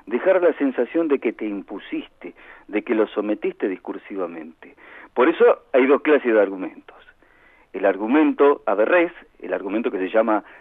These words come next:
dirigido a la cosa, al tema, y cuando ahí se te acabaron las posibilidades y los recursos, viene el segundo argumento, mucho más cruel, que es el argumento ad hominem, es decir, al hombre. Atacas a la persona,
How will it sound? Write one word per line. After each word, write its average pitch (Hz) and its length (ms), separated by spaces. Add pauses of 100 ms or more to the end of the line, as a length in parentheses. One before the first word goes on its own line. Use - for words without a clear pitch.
dirigido 110 420
a 104 40
la 98 120
cosa, - 400
al 98 260
tema, 120 400 (320)
y 107 100
cuando 117 440
ahí 123 320
se 190 120
te 151 100
acabaron 139 460
las 117 100
posibilidades 120 680
y 117 60
los 117 160
recursos, 147 500 (300)
viene 117 220
el 107 140
segundo 131 300
argumento, 95 680 (880)
mucho 135 420
más 110 300
cruel, 110 480
que 143 80
es 143 100
el 165 80
argumento 131 580
ad 113 200
hominem, 90 480
es 104 140
decir, 131 360 (220)
al 117 160
hombre. 113 340 (160)
Atacas 226 380
a 226 40
la 160 100
persona, 123 460